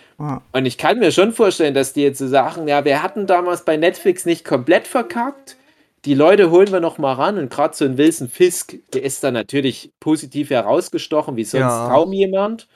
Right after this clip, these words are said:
Speaker 2: Genauso eine Jessica Jones, die
Speaker 1: Ja,
Speaker 2: Kristen
Speaker 1: der
Speaker 2: Ritter.
Speaker 1: Punisher ist auch so ein Favorit.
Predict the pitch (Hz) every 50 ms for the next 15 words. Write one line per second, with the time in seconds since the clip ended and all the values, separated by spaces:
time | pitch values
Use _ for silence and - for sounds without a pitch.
0 | _ _ _ _ _ - 110 107 113 131 127 - 135 127 120 117 110 104 - -
1 | - 127 127 127 - 139 - 117 98 95 - - - 127 127 143 151 147 - -
2 | 104 - - 127 143 151 165 160 156 - 123 151 165 143 113 92 - 151 156 175
3 | 190 196 185 - 180 165 165 160 160 - - - 151 143 - - 147 139 135 -
4 | 143 139 - 139 135 139 127 120 - - -